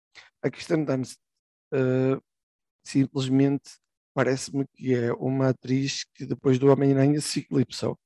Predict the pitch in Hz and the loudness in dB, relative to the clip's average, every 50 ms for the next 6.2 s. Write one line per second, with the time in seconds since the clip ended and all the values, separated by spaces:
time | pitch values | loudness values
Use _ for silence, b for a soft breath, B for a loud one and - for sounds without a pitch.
0 | _ _ _ _ _ _ _ _ _ _ _ _ _ _ _ - 135 131 117 123 | _ _ _ _ _ _ _ _ _ _ _ _ _ _ _ -2 -2 -2 0 0
1 | 127 131 131 131 135 131 127 - 131 131 135 135 131 131 131 - _ - 131 127 | 0 0 2 2 0 0 -2 -6 -4 -2 0 2 2 2 2 0 _ -2 0 0
2 | 127 123 127 127 127 127 123 123 123 123 123 123 123 123 - - _ _ _ _ | 2 2 4 4 4 4 4 4 4 2 2 0 -2 -4 -6 -8 _ _ _ _
3 | _ _ _ _ _ _ _ _ - 127 127 120 110 127 131 131 123 - - 143 | _ _ _ _ _ _ _ _ 0 0 0 2 2 2 0 0 0 0 -2 0
4 | 143 156 165 175 - _ _ _ _ _ _ _ _ _ _ _ _ _ _ _ | 2 2 0 0 -2 _ _ _ _ _ _ _ _ _ _ _ _ _ _ _
5 | _ _ _ _ 127 123 120 - - 127 123 117 - 131 120 - 127 - - - | _ _ _ _ -2 -2 -2 0 0 0 0 2 0 -2 -2 0 -4 -6 -2 2
6 | 135 127 123 123 | 4 4 4 4